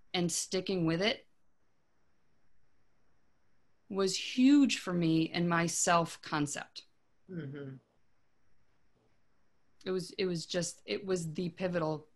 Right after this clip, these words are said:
Speaker 1: thing that really stopped me from beating myself up and, and realizing, "Ooh,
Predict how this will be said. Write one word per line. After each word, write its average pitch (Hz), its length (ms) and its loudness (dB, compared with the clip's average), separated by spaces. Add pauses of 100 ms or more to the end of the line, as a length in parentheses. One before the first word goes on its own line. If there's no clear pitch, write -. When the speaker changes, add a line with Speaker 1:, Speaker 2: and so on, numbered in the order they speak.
(320)
Speaker 1:
thing 180 280 2
that 160 140 -4
really 156 580 -2 (880)
stopped 180 560 2
me 165 240 6
from 151 420 2
beating 175 340 2
myself 160 420 0
up 170 240 4
and, 151 260 0
and 156 180 0
realizing, 156 520 0
"Ooh, 208 320 0